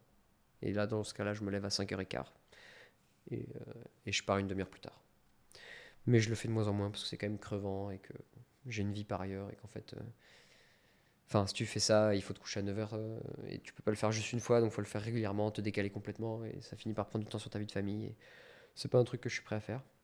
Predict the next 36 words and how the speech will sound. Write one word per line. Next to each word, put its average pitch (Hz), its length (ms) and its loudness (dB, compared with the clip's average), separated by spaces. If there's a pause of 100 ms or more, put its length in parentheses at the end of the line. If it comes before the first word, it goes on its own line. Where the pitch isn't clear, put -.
Mais 143 140 12
ça 165 140 12
m'arrive 120 260 6 (100)
le 117 120 -2
week-end 107 320 0
ou 107 100 -2
le... 98 160 -2 (440)
de 110 40 -4
partir 101 300 -6
très - 160 -6
tôt 117 220 -4 (400)
parce - 120 -12
que - 80 -18
c'est - 100 -2
un 107 60 2
sport - 200 -4
qui - 80 -14
prend - 140 -4
du 104 100 -6
temps, 107 140 -2
le 107 60 -4
vélo. - 200 -10 (2000)
Voilà. 120 400 12
Et, 135 280 10
euh, 127 180 12
et 135 60 8
le 135 100 8
soir, 139 400 12
euh, 117 100 10
c'est - 140 -2
très - 160 2
variable. 98 360 2 (120)
Ça - 240 -2
peut 104 220 -4
être, 104 300 -6
euh, 98 220 -4